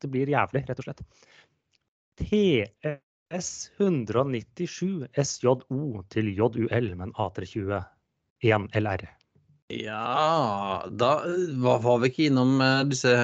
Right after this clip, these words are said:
Speaker 2: forrige, for ikke så lenge siden? Air Transat.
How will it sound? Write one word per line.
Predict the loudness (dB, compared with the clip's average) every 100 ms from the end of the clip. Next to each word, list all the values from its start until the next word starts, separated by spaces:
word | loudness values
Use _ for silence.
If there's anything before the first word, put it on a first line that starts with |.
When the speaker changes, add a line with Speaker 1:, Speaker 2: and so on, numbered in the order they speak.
| 2 0
Speaker 2:
forrige, | -2 0 2 2 0 0 -2 -2
for |
ikke | -2
så | 0
lenge | -2
siden? | 0 0 2 4
Air | 2
Transat. | 4 2 4 2 0 -6